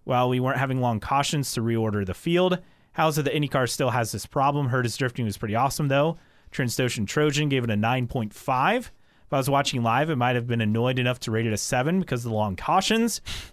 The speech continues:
I was watching on replay and kept fast-forwarding through all the yellows. There was hardly a race there. When there was a race happening, though, it was glorious.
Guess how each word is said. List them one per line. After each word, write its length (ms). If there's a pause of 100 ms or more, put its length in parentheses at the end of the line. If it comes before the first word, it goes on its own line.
(100)
I 120
was 140
watching 320
on 100
replay 500
and 80
kept 180
fast-forwarding 500
through 140
all 100
the 80
yellows. 500 (440)
There 60
was 120
hardly 340
a 60
race 300
there. 400 (720)
When 120
there 140
was 260
a 60
race 300
happening, 400
though, 320
it 160
was 260 (120)
glorious. 720